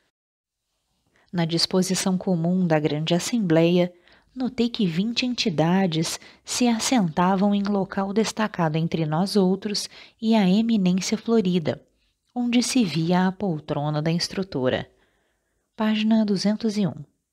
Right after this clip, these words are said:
Nosso lar, portanto, como cidade espiritual de transição, é uma bênção a nós, concedida por acréscimo de misericórdia,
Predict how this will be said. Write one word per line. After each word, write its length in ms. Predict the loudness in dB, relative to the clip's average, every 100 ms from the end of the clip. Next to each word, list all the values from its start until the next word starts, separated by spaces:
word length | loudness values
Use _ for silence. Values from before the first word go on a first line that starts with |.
| _ _ _ _ _ _ _ _ _ _ _ _ _
Nosso 320 | -6 -4 -2 2
lar, 280 | 4 2
portanto, 640 | 0 -6 -6 -4 -2 -2 -4
como 240 | -4 -4
cidade 460 | 0 4 4 4 0
espiritual 760 | -2 -2 -2 -2 -2 0 -2
de 140 | -4 -4
transição, 800 | -2 0 0 -2 -2 -2 -2 -6 _ _ _ _
é 80 | -6
uma 220 | 0 0
bênção 640 | 2 2 2 0 -2 -2
a 80 | 0
nós, 540 | 0 -2 -4 -6 -10 -12 _ _ _ _ _ -12
concedida 800 | -8 -4 2 2 2 0 0
por 420 | -4 -2 0 0 -6 _ _ _ _ _ _ -10
acréscimo 720 | -6 -2 -2 -2 -2 -2 -2
de 120 | 0
misericórdia, 960 | 2 2 2 0 -4 -2 0 -2 -6 -8